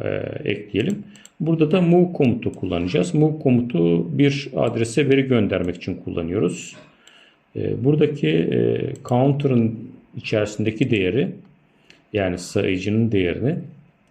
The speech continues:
e, C V sıfırın değerini biz D sıfıra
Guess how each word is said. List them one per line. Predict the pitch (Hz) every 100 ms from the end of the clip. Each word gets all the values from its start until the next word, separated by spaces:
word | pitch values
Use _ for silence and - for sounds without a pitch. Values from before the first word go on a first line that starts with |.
| -
e, | 90
C | 90 104 101
V | 107
sıfırın | 107 - - 117 95
değerini | 87 82 107 180 - - _ _ - - _ _ _ _ _ _ - _ _ _ _ _ _ _ _ -
biz | 135 139 - 151 110
D | 135 135
sıfıra | 131 139 135 92